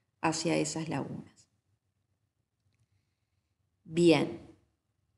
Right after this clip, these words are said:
El desarrollo de la cavidad amniótica, saco vitelino y cavidad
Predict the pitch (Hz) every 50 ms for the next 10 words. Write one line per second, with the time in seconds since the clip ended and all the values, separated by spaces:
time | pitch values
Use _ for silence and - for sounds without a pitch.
0 | _ _ _ _ _ _ _ _ _ _ - 196 202 220 220 - 247 233 240 277
1 | 277 285 285 285 285 254 226 202 185 - - 175 165 165 175 202 196 190 185 185
2 | 180 180 151 139 - - - - - - - - - - 185 180 185 208 196 196
3 | 190 196 190 185 185 185 170 160 151 147 - 156 151 156 170 175 185 202 -